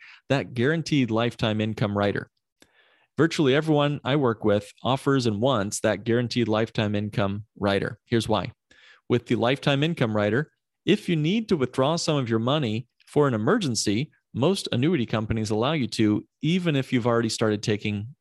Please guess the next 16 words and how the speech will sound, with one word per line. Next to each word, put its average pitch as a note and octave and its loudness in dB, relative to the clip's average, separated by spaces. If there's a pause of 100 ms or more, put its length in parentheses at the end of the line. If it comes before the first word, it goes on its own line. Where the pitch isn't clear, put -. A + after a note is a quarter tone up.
(140)
guaranteed A2+ -2
lifetime G#2+ -2
income. D3+ -4 (340)
The A#2 2
lifetime C3 0
income C3+ -2
rider A2 2
also C#3+ 0
allows A2 0
you A#2+ 0
to G2+ -2
stop - -4
and A#2 -2
restart C#3 -2 (180)
your A#2+ 0
income. D#3+ -4